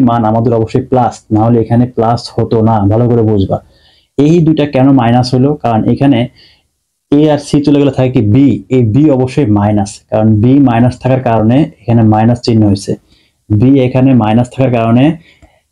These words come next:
বি minus থাকার কারণে minus চিহ্ন হয়েছে। আর এখানে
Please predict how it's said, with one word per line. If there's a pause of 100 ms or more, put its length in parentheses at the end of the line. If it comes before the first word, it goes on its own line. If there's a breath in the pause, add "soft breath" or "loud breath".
(160)
বি (120)
minus
থাকার
কারণে
minus
চিহ্ন
হয়েছে।
আর
এখানে